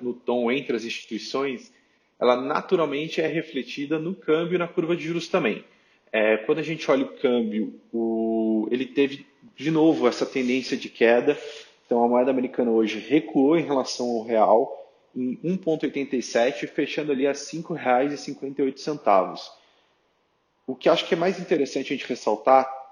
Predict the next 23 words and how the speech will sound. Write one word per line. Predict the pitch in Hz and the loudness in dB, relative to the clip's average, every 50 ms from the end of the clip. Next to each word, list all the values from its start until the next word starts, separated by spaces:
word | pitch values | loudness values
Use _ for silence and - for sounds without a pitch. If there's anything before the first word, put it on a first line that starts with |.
| _ _ - | _ _ -4
é, | 123 123 123 123 127 123 - | -2 0 2 2 2 2 4
além | 143 156 151 147 165 190 220 | 4 4 4 4 2 2 2
da | 214 196 | 0 0
melhora | 165 160 147 127 123 127 131 127 | 2 2 2 2 4 2 2 2
no | 123 120 | 0 -4
cenário | - - 127 117 117 113 | -6 -6 -4 -4 -4 -4
político | - - 123 107 - - - | -6 -8 -8 -8 -8 -10 -6
brasileiro, | 117 110 107 101 107 127 143 143 | -4 -4 -4 -2 0 0 2 2
a | 127 | 0
gente | 120 123 - - | -2 -6 -8 -6
também | - 143 135 139 | -6 -4 -6 -6
teve | 139 - - 151 165 165 165 | -6 -2 2 2 2 2 0
corte | 160 - - 131 131 143 - - 131 | -4 -4 -2 -2 -2 -2 -4 -6 -4
de | 123 117 | -4 -4
juros | 107 107 117 113 110 107 104 - | -4 -4 -4 -4 -4 -6 -8 -6
tanto | - - 165 175 190 190 | -4 -4 -2 -2 0 0
na | 170 165 | 0 -2
Turquia | 156 - - - - - - - 240 147 156 156 | -2 -2 -4 -6 -6 -6 -6 -2 0 2 0 0
quanto | - - 131 131 131 - | -2 -4 -8 -8 -6 -6
na | 123 117 117 | -4 -2 -2
África | 107 - - 131 117 | -2 -4 -4 -4 -4
do | 107 101 | -4 -4
Sul, | - - 107 113 135 - | -6 -6 -8 -8 -8 -10